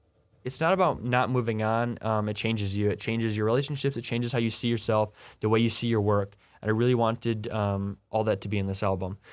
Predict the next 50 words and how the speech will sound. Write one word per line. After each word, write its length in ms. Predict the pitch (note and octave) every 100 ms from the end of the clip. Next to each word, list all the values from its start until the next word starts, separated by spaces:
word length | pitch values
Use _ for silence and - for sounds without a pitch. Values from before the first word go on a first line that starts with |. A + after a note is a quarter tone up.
| - - _ -
And 80 |
so 80 | A#2
"Everybody 460 | D3 F3 G#3 F#3+ F3+
lost 240 | D3+ C#3+
somebody" 300 | - C3 B2+
was 160 | B2 A2+
a 20 |
common 300 | - A#2+ A#2+
saying 420 | - B2 A#2 A2+
after 200 | G#2 -
the 100 | A2
attacks, 720 | G#2+ - A2 G#2 - - - - -
um, 460 | G#2 G#2 G#2 G2+ - _ G#2
the 140 | A2
nine 120 | G#2+
eleven 280 | G#2 G2 G2+
attacks, 380 | F#2+ G#2 G2 -
because 240 | A2 G#2+ A2
it 40 |
appeared 260 | - C3 A#2+
that 80 |
every 180 | G#2+ C3
American 420 | B2 A#2 A#2 A2+
was 160 | A2+ A2
affected 400 | A2 A2+ A2+ A2
in 80 | G2+
some 300 | - G#2+ G#2+
way. 320 | G#2+ G#2 G2+ - - - - _ -
But 320 | C3 - - -
the 200 | A#2+ B2
loss 220 | B2 B2+
of 60 | C#3
Jack's 280 | C3 B2
sister, 540 | - C#3 - B2 A2+ - _ _ _ _ _
he 140 | C#3
didn't 260 | C#3+ C3 A2
lose 200 | B2+ C3
her 100 | C3+
in 80 | A#2+
nine 120 | A#2+
eleven, 380 | A2+ A2 C#3+ C3+
but 80 | A#2
he 60 |
lost 280 | A2+ A#2 -
her 220 | A#2 G#2+ - _ _ _ _ _ _ - -
shortly 500 | - - - B2+ B2
after 240 | B2+ C3 A#2+
an 60 |
unrelated 440 | A2 A#2+ A#2+ A#2 A2
scenario, 540 | - A#2+ B2 A2+ G#2+